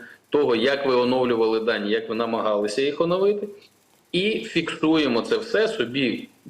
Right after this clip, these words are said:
вір-, е, візуально, безпосередньо на папері, можемо роздрукувати в П Д Ф форматі і так далі,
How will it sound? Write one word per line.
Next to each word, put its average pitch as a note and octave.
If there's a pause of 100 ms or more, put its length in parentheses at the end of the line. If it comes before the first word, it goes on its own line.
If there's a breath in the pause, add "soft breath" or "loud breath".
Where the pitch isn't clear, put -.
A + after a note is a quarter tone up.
(160)
вір-, D3+
е, A#2+
візуально, D3
безпосередньо G#2
на C#3
папері, D3+ (400 loud breath)
можемо C#3
роздрукувати D#3
в -
П D3
Д C#3+
Ф C#3
форматі A#2
і G#2+
так A2
далі, F3+